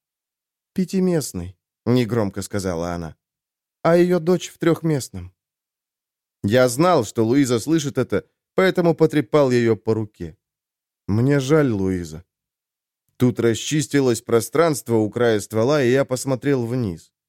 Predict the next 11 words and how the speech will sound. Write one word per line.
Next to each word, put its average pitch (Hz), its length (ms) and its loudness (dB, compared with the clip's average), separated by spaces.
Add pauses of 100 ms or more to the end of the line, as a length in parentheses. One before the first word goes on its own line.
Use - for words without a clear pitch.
(540)
Мельком 151 480 2
заметил, 113 500 0
как - 280 -2
выглядит 107 520 -4
то, 180 140 0
что - 200 -8
стоит 107 460 -2
десять 117 340 -2
или 95 140 -4
двадцать 101 440 -2
миллионов. 101 580 -4